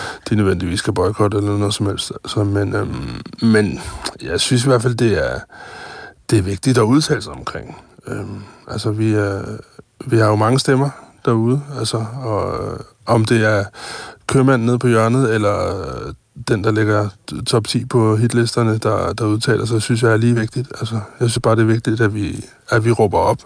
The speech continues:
omkring vores utilfredshed, og omkring, at vi ikke vil acceptere det her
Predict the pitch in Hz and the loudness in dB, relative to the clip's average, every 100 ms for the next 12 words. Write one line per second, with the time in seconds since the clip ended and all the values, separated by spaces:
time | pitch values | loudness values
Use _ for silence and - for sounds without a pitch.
0 | - - - - - - _ - 110 95 | -18 -20 -18 -16 -18 -20 _ -4 -2 -2
1 | 110 95 104 110 120 113 104 107 107 104 | -4 -4 -6 -8 -6 -6 -6 -4 -4 -2
2 | 107 98 104 - - - - 110 110 113 | -2 -2 -6 -12 -20 -20 -4 -2 0 -2
3 | 117 107 107 110 110 104 107 - 117 117 | 0 0 2 2 0 -2 -4 -2 0 0
4 | 113 113 110 110 - 104 | 0 0 -2 -6 -6 -10